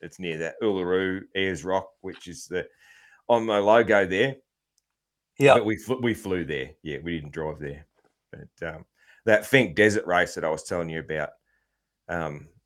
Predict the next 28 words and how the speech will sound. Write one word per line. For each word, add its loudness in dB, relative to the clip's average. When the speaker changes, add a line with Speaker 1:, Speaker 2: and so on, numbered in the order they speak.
Speaker 1:
it's, -2
it, -4
it's -6
out 0
of -4
Alice -4
Springs. -10
Yeah, -6
and -2
they 2
basically 2
just, -6
it's -4
just -2
a 0
whoop, 0
sort 2
of 0
a 0
whooped 0
out, 6
mostly 0
straight 0
red 0
sand -2
track 0
Speaker 2:
Pinned. -2
Speaker 1:
al-, -6